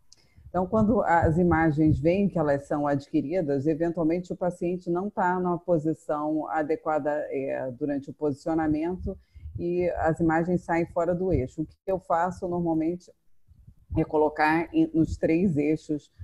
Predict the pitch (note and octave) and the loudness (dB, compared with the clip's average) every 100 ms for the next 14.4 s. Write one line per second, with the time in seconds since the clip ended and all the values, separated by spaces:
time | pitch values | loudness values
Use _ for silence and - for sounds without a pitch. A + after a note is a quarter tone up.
0 | - D#3+ D#3 F#3 D#3 D#3+ C#3 D3 D#3+ D#3+ | -8 -6 0 0 2 2 0 0 2 0
1 | D#3 - D3+ D3 D#3 F3 E3 F3 E3 D#3+ | -2 -6 -2 0 2 0 -2 -6 -14 -14
2 | - _ - C#3 C3 B2+ B2+ B2+ B2+ C3 | -16 _ -8 -4 -2 -2 -4 -4 -8 -10
3 | - _ _ _ _ - C3 E3 - D#3 | -16 _ _ _ _ -12 -2 0 2 4
4 | E3+ E3 E3 F#3+ F#3 F3+ F3+ F3+ F3+ F3 | 4 4 2 -2 0 0 0 0 0 0
5 | F3 D3 D#3+ D#3+ D#3 E3 F3 D#3 B2 B2 | 0 2 4 4 4 4 2 0 -2 -4
6 | C3 - C#3 D#3 D3+ D3+ - C#3+ C#3 - | -4 -6 -4 -2 0 -2 -4 -4 -4 -6
7 | - _ _ - C#3+ F#3 F#3 - D#3 D#3 | -10 _ _ -4 -2 0 -2 0 2 4
8 | E3 C#3 D#3 D3 C#3+ C#3+ - C#3 C#3 D3 | 4 4 2 4 0 -4 -6 -2 0 2
9 | C3 C#3 C#3+ C#3+ C#3+ C#3+ C#3+ D3 - D3+ | 2 2 2 2 0 2 2 2 0 -4
10 | - - C3+ C3 B2 B2+ B2 C3 B2 C3+ | -4 -4 -2 -2 -2 -6 -2 -2 -2 -6
11 | - B2+ - C#3 C3+ B2 B2 A2+ C3 C#3 | -4 -6 0 0 2 0 -4 -6 -2 2
12 | D3+ D3 B2+ B2 - C3+ C#3+ D3 D3 A#2+ | 2 2 0 -2 -6 -2 2 2 2 0
13 | C3+ - C3 B2 B2 C3+ C3+ - C3 C3+ | -4 -6 -8 -6 -6 -6 -6 -6 -2 0
14 | D3+ C#3 D3 | 0 -2 -6